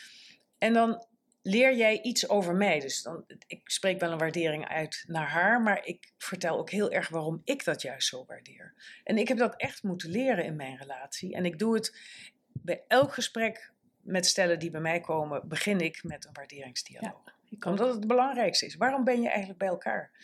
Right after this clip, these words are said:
Speaker 2: Ja.
Speaker 1: En dan, als ze dan net uit die auto komen, waarbij de een vond dat ze links en de andere dat ze rechts moesten of wat dan ook. Dat is iets wat er tussenin komt te staan. En daar moet je het ook over hebben.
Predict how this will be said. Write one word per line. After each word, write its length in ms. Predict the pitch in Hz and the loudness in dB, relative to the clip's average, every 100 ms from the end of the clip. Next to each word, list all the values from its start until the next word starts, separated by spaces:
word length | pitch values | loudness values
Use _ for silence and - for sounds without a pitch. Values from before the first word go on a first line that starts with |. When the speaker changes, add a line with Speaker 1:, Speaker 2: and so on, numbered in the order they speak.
| - - | -14 -8
Speaker 2:
Ja. 140 | 240 - - | -8 -10 -2
Speaker 1:
En 160 | 214 214 | 2 4
dan, 340 | 196 170 160 _ 135 | 4 2 -2 _ -8
als 180 | 180 170 | -2 0
ze 80 | 156 | 0
dan 140 | 165 | -2
net 180 | 170 165 | 0 0
uit 160 | 156 - | 0 -2
die 100 | - | 0
auto 260 | 208 220 214 | 0 2 0
komen, 420 | 233 214 208 202 | 4 4 6 4
waarbij 300 | 190 180 175 | 4 4 2
de 140 | 160 | 2
een 180 | 170 160 | -2 -4
vond 220 | - 156 | -8 -8
dat 100 | - | -6
ze 140 | - 170 | -4 -2
links 260 | 160 143 | -2 -2
en 60 | 151 | -4
de 60 | 139 | -4
andere 200 | 147 143 | -4 -6
dat 120 | - | -4
ze 100 | 170 | 0
rechts 220 | 220 - | 0 2
moesten 360 | 208 190 185 160 | 0 0 0 0
of 80 | |
wat 140 | 165 170 | 0 -2
dan 160 | 165 | 0
ook. 260 | 147 151 - - - - - _ _ _ - | -2 -2 -6 -18 -18 -20 -20 _ _ _ -2
Dat 260 | 220 233 208 | 0 0 -2
is 140 | - | -4
iets 200 | 208 - | -4 -4
wat 160 | 175 175 | -2 -4
er 140 | 170 - | -6 -2
tussenin 480 | 240 208 - 220 - | 2 2 2 0 0
komt 240 | 165 147 | -2 -2
te 60 | - | -2
staan. 340 | - - - | -2 -2 -10
En 120 | - 226 | -2 0
daar 120 | 247 | 2
moet 120 | 214 | 2
je 60 | 117 | -2
het 80 | |
ook 140 | 107 - | -8 -12
over 160 | 160 156 | -14 -14
hebben. 180 | 156 | -16